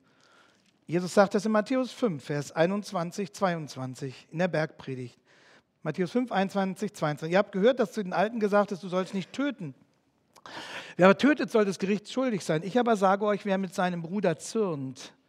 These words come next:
der ist des Gerichts schuldig. Wer zu seinem Bruder sagt, „Du Nichtsnutz“, der ist des Hohen Rates schuldig. Wer sagt, „Du Narr“, der ist des höllisch-, höllischen Feuers schuldig. Das Morden beginnt bereits in unserer Gedankenwelt. Das ist ähnlich wie mit dem Ehebruch,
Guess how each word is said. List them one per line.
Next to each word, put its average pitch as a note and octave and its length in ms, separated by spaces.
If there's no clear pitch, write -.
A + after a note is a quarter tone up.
der G#3 100
ist - 100
des D3+ 80
Gerichts - 400
schuldig. D3+ 300
Wer F3 120
zu F#3+ 100
seinem F#3 200
Bruder G#3 220
sagt, F3+ 240
„Du A3+ 100
Nichtsnutz“, A#3 640
der C4 100
ist B3 120
des - 80
Hohen G#3+ 160
Rates G#3 380
schuldig. E3 300
Wer G3+ 140
sagt, A#3 220
„Du A3+ 60
Narr“, A#3 680
der E3+ 80
ist - 100
des D3+ 120
höllisch-, E3 500
höllischen F3 840
Feuers D3 560
schuldig. C3 460
Das D3+ 140
Morden G3+ 640
beginnt G3 380
bereits F3+ 400
in F#3 80
unserer F3 260
Gedankenwelt. D3 760
Das D#3 120
ist D#3 100
ähnlich F#3+ 480
wie E3+ 60
mit F3+ 160
dem F3+ 120
Ehebruch, F#3 640